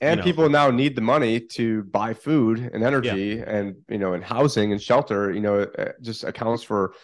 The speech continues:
Speaker 2: so much of a person and family's budget that they don't maybe have the,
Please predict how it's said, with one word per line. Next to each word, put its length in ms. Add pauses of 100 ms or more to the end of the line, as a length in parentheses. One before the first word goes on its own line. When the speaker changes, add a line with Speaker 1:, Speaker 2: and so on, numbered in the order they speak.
(260)
Speaker 2:
so 260
much 240
of 100
a 60
person 500
and 140
family's 320
budget 440
that 80
they 100
don't 260
maybe 200
have 220
the, 200